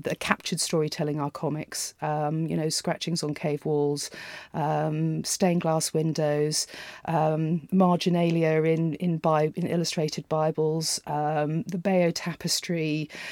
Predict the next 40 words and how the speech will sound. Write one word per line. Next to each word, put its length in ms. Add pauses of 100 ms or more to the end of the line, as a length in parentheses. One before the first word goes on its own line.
(760)
Yes, 520
there 160
are, 40
like, 200
arguments 500
around 240
those, 180
but 120
they 100
can 160
all 120
be 100
considered 440
sort 140
of 60
forms 320
of 80
proto-comics. 840 (640)
Memory 640
is 120
essentially, 600 (300)
you 100
know, 200
we, 200
we, 440 (200)
we 80
don't 200
remember 320
things 580 (100)
as 140
fluid, 420
complete 380
stories. 420
We 60
remember 360
fragments. 600
Comics 480
are 200
fragmented 680
narratives. 640